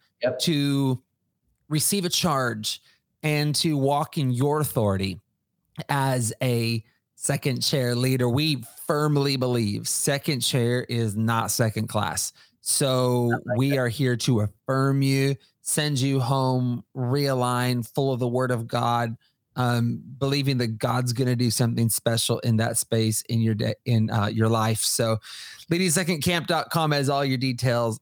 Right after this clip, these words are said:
Speaker 2: and, uh, we're excited to see you there. Let's go.
Speaker 1: I, I was talking with the senior pastor a few weeks ago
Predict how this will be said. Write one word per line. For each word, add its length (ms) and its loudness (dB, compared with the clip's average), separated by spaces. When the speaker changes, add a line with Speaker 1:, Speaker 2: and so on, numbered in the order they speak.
Speaker 2:
and, 500 2
uh, 380 2
we're 140 0
excited 520 -2
to 60 -2
see 160 0
you 100 2
there. 180 2
Let's 220 0
go. 460 0
Speaker 1:
I, 60 2
I 180 2
was 160 4
talking 380 4
with 160 4
the 80 2
senior 320 0
pastor 580 -2
a 80 0
few 220 2
weeks 300 0
ago 460 0